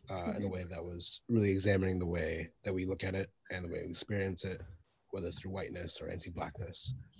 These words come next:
Speaker 1: so on and so forth. So not, not in the ways I would have liked. And I think a lot of that also has stemming from my own,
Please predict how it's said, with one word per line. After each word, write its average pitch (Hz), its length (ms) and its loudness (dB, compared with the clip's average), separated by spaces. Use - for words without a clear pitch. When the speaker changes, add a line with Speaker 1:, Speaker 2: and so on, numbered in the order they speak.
Speaker 1:
so - 80 -8
on - 20 -4
and 92 80 -10
so - 100 -10
forth. 80 280 -12
So 127 120 6
not, 131 220 12
not 131 160 12
in 127 60 12
the 123 60 12
ways 113 180 12
I 95 100 6
would 95 100 6
have 92 100 4
liked. 90 300 -2
And 113 80 4
I 104 60 6
think 104 200 6
a 104 40 6
lot 101 160 4
of 95 60 -2
that 98 100 0
also 101 300 0
has 92 120 -2
stemming - 480 0
from 95 140 -2
my 95 140 2
own, 90 200 -2